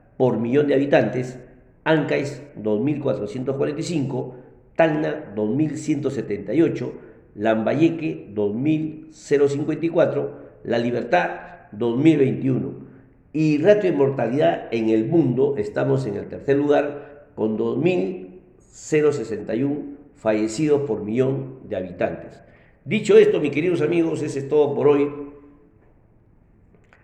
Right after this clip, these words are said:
A revisar el plan de gobierno, el plan denominado Perú rumbo al Bicentenario sin corrupción,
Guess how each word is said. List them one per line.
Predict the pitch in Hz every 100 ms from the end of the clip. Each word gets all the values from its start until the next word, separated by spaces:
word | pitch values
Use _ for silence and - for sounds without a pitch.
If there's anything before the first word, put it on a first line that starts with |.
| _ _ _ _
A | 95 98
revisar | 95 98 151 151 139
el | -
plan | 131
de | 131
gobierno, | 110 107 139 127 123 - - - - - _ _ _ _ _
el | 104 98 95
plan | - 135 123 123 107 107
denominado | 107 101 101 120 127 120 120 - - - - _ - _ _ _ _ _ _ _ _ _ _ _ _ _ _ _ _ _ _ _ _ -
Perú | 110 139 147
rumbo | 139 143 139 127
al | 104
Bicentenario | 101 98 101 104 127 120 120
sin | 113 - 151 147
corrupción, | - 92 92 - 113 -